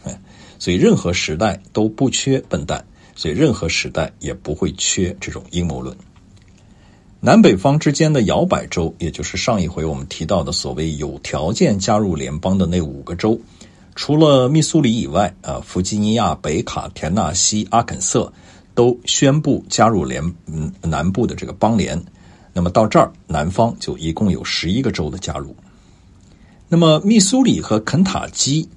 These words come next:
都是蓄奴州，为什么他们没有加入南方呢？呃，其实他们也想加入，也派了代表去了那个蒙哥马利去宣誓加入邦联，但实际上这两个州是牢牢地控制在，呃，北方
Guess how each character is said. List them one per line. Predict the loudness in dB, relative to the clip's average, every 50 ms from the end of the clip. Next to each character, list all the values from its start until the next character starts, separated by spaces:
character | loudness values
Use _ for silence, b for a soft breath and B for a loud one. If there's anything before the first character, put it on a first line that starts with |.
| 4
都 | 6 6 6 6
是 | 2 0 0 -2 -4 -4 -6 -6 -10 -12 -12
蓄 | -10 -8 -4 0 0
奴 | 0 0 -2 -4 -8 -4
州， | -2 0 0 0 -2 B B B B B B
为 | 6 6 6 6
什 | 4 0 -6
么 | -8 -10
他 | -6 -2 0 2
们 | 4 4
没 | 4 2 0
有 | -2 -4
加 | -6 -4 -2 0
入 | 0 -2 -2
南 | -4 -8 -12 -12
方 | -8 -6 -4 -4 -4
呢？ | -6 -8 -10 -16 b b b b b b b b
呃， | -8 -8 -6 -6 -4
其 | -2 0 0 0
实 | 0 0 -2
他 | -2 -2 -2
们 | -2 -2 -2
也 | -2 0
想 | -2 -2 -2 -4
加 | -10 -12 -10
入， | -10 -10 -12 -14 -16 -20 -20 b b b b
也 | 0 0 0
派 | 0 2 4 4
了 | 4 4 4
代 | 2 2 2 2
表 | 0 -2 -6 -6 -8 -12 B B B B B B
去 | -4 -2 0 2 0
了 | 0 -2
那 | -4 -6 -6
个 | -6 -6
蒙 | -6 -6 -6 -4
哥 | -4 -2
马 | -2 -4 -4
利 | -6 -8 -8
去 | -8 -8 -6
宣 | -4 -2 0 0 2
誓 | 0 0 -2 -4 -4 -2
加 | 0 2 2 2
入 | 2 0 -2 -2 -2 0
邦 | 0 0 2
联， | 0 0 -2 -4 -6 -8 B B B B B B B B B
但 | 2 2 4
实 | 4 4 2
际 | 4 4
上 | 4 4 4
这 | 2 2 0
两 | 0 0 -2
个 | -6 -8
州 | -4 -2 -2 0 0
是 | -2 -2
牢 | -2 -2 -2 -2
牢 | 0 0 0
地 | -2 -2 -4
控 | -4 -4 -4 -2 -2
制 | 0 -2 -2
在， | -2 -2 -4 -4 -4 -6 -8 -10 -14 -18 b b b b b b
呃， | -12 -8 -8 -8
北 | -8 -6 -6 -6 -6 -4
方 | -2 0 0 0 0